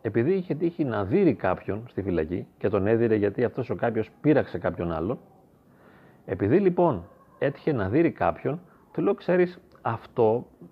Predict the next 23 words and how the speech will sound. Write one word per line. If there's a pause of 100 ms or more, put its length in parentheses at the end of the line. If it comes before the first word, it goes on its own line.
(140)
πρέπει
να
το
αποφεύγουμε
οπωσδήποτε.
Δεν
μπορούμε
να
χτυπάμε
ένα
ανθρώπινο
πρόσωπο". (380)
Και
εγώ
του
λέω,
σαν
νέο
παιδί
είχα
υποστεί (100)
bullying (520)
και